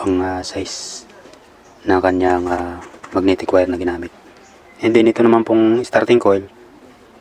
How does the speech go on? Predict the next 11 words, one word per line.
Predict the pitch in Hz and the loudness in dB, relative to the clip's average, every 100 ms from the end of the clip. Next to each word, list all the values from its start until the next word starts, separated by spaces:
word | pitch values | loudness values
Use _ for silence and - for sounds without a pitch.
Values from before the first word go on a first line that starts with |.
| - - | -20 -4
Ang | 104 | 2
ginamit | 107 107 107 - | 4 4 0 0
po | 107 | 2
dito, | 107 107 | 4 4
ang | 104 107 | 0 2
original | 104 104 107 104 | 0 2 2 2
na | 104 101 101 101 | 2 4 2 2
size | 101 101 | -2 -2
ay, | 104 104 | -2 -4
ano, | 107 - _ - - - - | -8 -14 _ -20 -20 -8 0
number | 101 104 104 101 101 101 101 | 4 4 6 6 4 4 0